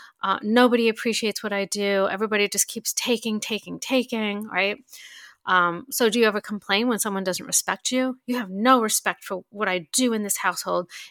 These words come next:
in this relationship, at this job, whatever, fill in the blank there." Then you need a boundary, okay? Do your feelings get hurt a lot because of the way someone treated you or something they said to you? That's a, that's a boundary alert,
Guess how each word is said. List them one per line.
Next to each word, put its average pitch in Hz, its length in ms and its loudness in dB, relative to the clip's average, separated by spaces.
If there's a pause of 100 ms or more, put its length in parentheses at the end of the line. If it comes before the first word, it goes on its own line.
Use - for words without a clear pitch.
in 202 100 -6
this 190 180 -4
relationship, 196 680 0 (300)
at 185 140 -2
this 180 160 -2
job, 175 340 0
whatever, 170 460 0
fill 185 240 -2
in 175 240 0
the 170 60 -4
blank 170 360 -2
there." - 300 -4 (400)
Then 190 160 0
you 208 100 0
need 202 140 -2
a 185 60 -2
boundary, - 420 -6 (220)
okay? 190 360 -2 (260)
Do 247 80 2
your 262 100 6
feelings 302 400 2
get - 160 0
hurt 220 180 2
a 214 40 0
lot 196 200 2
because 208 240 -8
of 196 80 -4
the 190 80 -2
way 190 120 0
someone 185 260 -2
treated 208 400 -4
you 277 260 2 (220)
or 190 80 -4
something 196 320 -2
they 185 100 -4
said 175 280 0
to - 120 -6
you? 262 340 0 (280)
That's 180 200 -2
a, 208 160 -2
that's 190 200 -2
a - 20 -8
boundary 175 380 2
alert, - 300 -4